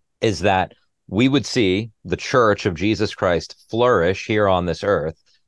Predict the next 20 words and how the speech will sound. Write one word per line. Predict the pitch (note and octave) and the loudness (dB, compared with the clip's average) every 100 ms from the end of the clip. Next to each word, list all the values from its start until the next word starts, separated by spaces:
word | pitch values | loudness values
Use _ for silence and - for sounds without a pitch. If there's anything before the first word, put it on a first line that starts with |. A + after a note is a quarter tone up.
| _ | _
And | G2+ G#2 | -4 -2
that's | G#2+ C#3+ - - - - | -2 -4 -6 -16 -14 -2
definitely | B2+ C#3+ C3 A#2 A2+ | -2 0 -2 -2 0
not | G#2+ G#2+ | 0 -2
gonna | G2+ F2+ | -2 0
happen | G2 G2+ F2 E2 | 0 0 -2 -4
if | D#2 D#2+ | -4 -4
we're | F#2+ F#2 | -2 0
not | E2+ F#2 - | 0 -2 -2
being | G2 F2+ E2 | -2 0 0
obedient | D#2 E2 E2+ D#2 D#2+ D2 - _ _ _ - | -2 -4 -6 -6 -6 -8 -10 _ _ _ -4
to | C3 | 0
the | G2 | 2
roles | F2+ F#2 A#2 G#2 E2+ D#2+ | 4 4 6 6 4 0
into | - F2 F#2 | -6 -4 0
which | E2+ - | 0 0
God | E2 F2 E2+ D#2+ | 0 2 0 0
has | E2+ D#2+ D#2 D2 - - | -2 -2 -2 -6 -12 -6
called | A#2 F#2+ D2+ | 0 0 0
us. | A#1+ - | -4 -10